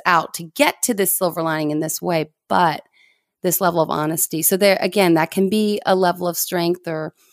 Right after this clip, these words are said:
that could completely sustain the, the marriage in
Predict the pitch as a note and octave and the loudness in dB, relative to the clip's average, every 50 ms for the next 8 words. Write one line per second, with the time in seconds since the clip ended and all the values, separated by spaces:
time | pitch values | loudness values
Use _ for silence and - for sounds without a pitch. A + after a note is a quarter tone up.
0 | - - - - - _ _ - F#3 F#3+ - - - G#3+ G#3 F#3 E3+ - - _ | -20 -20 -20 -20 -20 _ _ -4 -4 -4 -4 0 2 4 4 4 2 -2 -6 _
1 | _ - F#3 F#3+ E3 - - G3 F#3 - F#3+ F3 F3 E3 D#3+ - _ _ _ _ | _ -6 -6 -6 -4 0 0 0 2 4 4 2 2 2 -2 -6 _ _ _ _
2 | - - G3+ - - - F#3+ A3 C4+ C4 G3+ F3 E3+ E3+ D#3+ D#3 - - - E3+ | -2 0 0 2 2 2 4 4 4 4 4 4 4 4 2 2 0 -2 -2 0
3 | D#3+ E3 D#3 D#3 D3+ D3+ B2 - - - - - - _ _ _ _ - - - | 0 0 0 0 -2 -4 -4 -4 -4 -6 -6 -6 -10 _ _ _ _ -8 -2 2
4 | E3+ D#3+ E3 E3 F3 - | 4 4 4 4 2 0